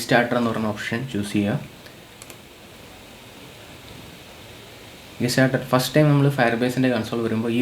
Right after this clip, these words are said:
ഒരു വ്യൂ ആയിരിക്കും നമുക്കുണ്ടാവുക. ഇതിൽ നിലവിൽ പ്രൊജക്റ്റ് ഒന്നും ക്രിയേറ്റ് ചെയ്തിട്ടില്ല, അപ്പോൾ നമുക്ക് പുതിയൊരു പ്രൊജക്റ്റ് ക്രിയേറ്റ് ചെയ്യേണ്ടതുണ്ട്.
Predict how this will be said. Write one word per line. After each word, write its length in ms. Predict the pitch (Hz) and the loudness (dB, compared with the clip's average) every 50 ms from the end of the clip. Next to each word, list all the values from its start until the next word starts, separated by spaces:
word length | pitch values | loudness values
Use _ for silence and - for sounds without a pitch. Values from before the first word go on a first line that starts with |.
| 127 | 4
ഒരു 100 | 127 123 113 - 104 110 107 101 104 110 | 4 4 0 -2 -4 -4 -4 -2 -2 -2
വ്യൂ 120 | 110 113 110 | -2 0 0
ആയിരിക്കും 220 | 107 101 104 104 104 | -2 0 0 -2 -2
നമുക്കുണ്ടാവുക. 460 | 101 101 - 101 95 95 95 98 123 143 - - - - - - - - | -2 -4 -6 -6 -6 -6 -4 -4 -4 -6 -8 -10 -20 -20 -20 -20 -10 -2
ഇതിൽ 220 | - 127 127 131 131 127 | 2 6 6 6 6 6
നിലവിൽ 220 | 127 131 131 135 135 - | 6 4 4 2 0 -2
പ്രൊജക്റ്റ് 300 | 123 113 120 117 120 127 | -4 -4 -4 -4 -2 0
ഒന്നും 120 | 127 127 127 123 | 0 0 2 2
ക്രിയേറ്റ് 200 | 113 113 113 117 | 0 0 0 -2
ചെയ്തിട്ടില്ല, 240 | 113 107 107 107 104 | -4 -4 -4 -4 -2
അപ്പോൾ 120 | 104 107 110 | -2 -2 -2
നമുക്ക് 180 | 107 107 - 107 | -2 -4 -4 -4
പുതിയൊരു 240 | 107 104 113 113 110 - | -2 -2 -2 -2 -2 -2
പ്രൊജക്റ്റ് 300 | 104 101 110 107 - - - | -2 -2 -2 -4 -6 -4 -2
ക്രിയേറ്റ് 260 | 107 104 107 110 - | 0 0 0 0 -2
ചെയ്യേണ്ടതുണ്ട്. 400 | 117 113 110 104 98 98 107 139 | -2 -2 -2 -2 -2 -2 -2 -2